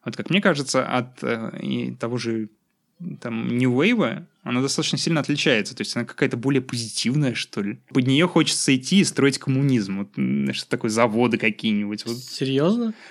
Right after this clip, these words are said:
Speaker 1: Ну, ну, она такая позитивная, то есть вот позитивная электронщина. И сейчас мне очень понравилось то, что все это возвращается. Я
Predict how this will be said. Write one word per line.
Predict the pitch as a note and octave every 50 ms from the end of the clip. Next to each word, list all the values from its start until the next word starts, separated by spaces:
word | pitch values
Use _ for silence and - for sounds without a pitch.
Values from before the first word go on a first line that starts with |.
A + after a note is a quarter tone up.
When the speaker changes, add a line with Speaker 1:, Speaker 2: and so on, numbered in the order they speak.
| - - - -
Speaker 1:
Ну, | - C#4+ -
ну, | B2+ B2
она | C3 C3
такая | - - F3+ -
позитивная, | - C#3 A2+ A#2 A2+ - - C4+ D4+ A3+ D3 A#2+ G#2 G2+ G2+ G2+
то | - G#2
есть | G#2 - - A2
вот | G2+ - - - B2+ B2
позитивная | - A2 A2 - - G#3 B3+ A#3
электронщина. | F3+ F3 - - F#3 E3 C#3 A2+ - - - G2+ - - _ - - - - - - -
И | - A#2 B2 C3+ C3 A#2+ - -
сейчас | B2+ - - D#3+ G3+ A#3+ - - F#3+ - - -
мне | - C3+ C3+ C3+ C#3+ D3+ D3+ D#3 D#3 D3+
очень | D3+ D#3+ E3 D#3+ - - -
понравилось | - B2 A#2 A2+ A#2 B2+ D3 D3+ B2+ A#2 -
то, | - A2+
что | - - -
все | - - C3
это | B2 B2 G#2+
возвращается. | A2+ A2+ A#2 A#2+ A2+ G#2+ - - C#3+ F#3+ A3 G3+ - -
Я | A2+ A2+ A2 A2 A2 A2 A2 G#2+ A2